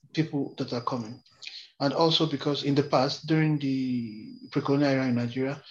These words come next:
and even during the, the, the periods of the Sahaba, they didn't have an issue with someone just moving. But today there are complexities,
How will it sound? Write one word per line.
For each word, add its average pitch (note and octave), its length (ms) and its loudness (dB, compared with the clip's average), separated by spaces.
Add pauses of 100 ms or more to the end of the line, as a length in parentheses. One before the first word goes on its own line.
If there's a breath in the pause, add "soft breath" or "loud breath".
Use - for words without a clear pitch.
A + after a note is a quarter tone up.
(200 loud breath)
and C3 140 -2
even F3+ 220 2
during E3 200 6
the, C#3 180 0 (100)
the, C#3 140 0 (300)
the C#3+ 120 -4 (220)
periods D3+ 340 4
of B2+ 220 -4
the B2 480 0
Sahaba, B2+ 640 -2 (1200 loud breath)
they D3+ 80 6
didn't G#3+ 160 8
have F3 520 4
an C#3+ 160 2
issue D#3+ 280 2
with C3+ 180 2
someone D3+ 380 4
just C3+ 200 0
moving. B2+ 340 0 (600 loud breath)
But D3+ 120 4
today D#3+ 240 6
there D#3 180 6
are C#3+ 120 4
complexities, C#3+ 840 -2